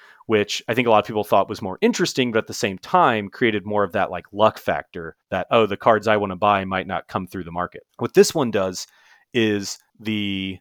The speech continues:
common card market that you can all buy from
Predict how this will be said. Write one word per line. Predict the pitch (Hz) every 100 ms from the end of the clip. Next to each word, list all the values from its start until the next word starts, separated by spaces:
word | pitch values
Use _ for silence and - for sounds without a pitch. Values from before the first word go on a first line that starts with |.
| _
common | - 135 143 151 135 123
card | - - 117 107 101 92
market | 95 110 - 104
that | 101
you | 104
can | -
all | 107 98
buy | 82 92 110
from | 123 - 73 -